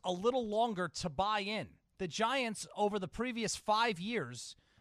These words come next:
coached by some combination of Joe Judge, Pat Shurmur, and Ben McAdoo, were the worst team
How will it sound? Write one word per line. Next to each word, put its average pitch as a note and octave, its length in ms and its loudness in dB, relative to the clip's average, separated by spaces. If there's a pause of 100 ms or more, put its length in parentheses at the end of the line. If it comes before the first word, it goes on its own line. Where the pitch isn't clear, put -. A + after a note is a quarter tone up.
(120)
coached - 420 2
by F#3+ 200 6
some A3+ 300 0
combination G#3 880 0
of E3 460 2 (300)
Joe G#3+ 280 0
Judge, F#3+ 680 0 (720)
Pat G#3 300 4
Shurmur, F#3 640 0 (760)
and D#3 240 -2
Ben G3+ 240 2
McAdoo, C#3 680 0 (760)
were E3+ 160 0
the F3 180 -2
worst G3 640 0 (280)
team F3+ 500 0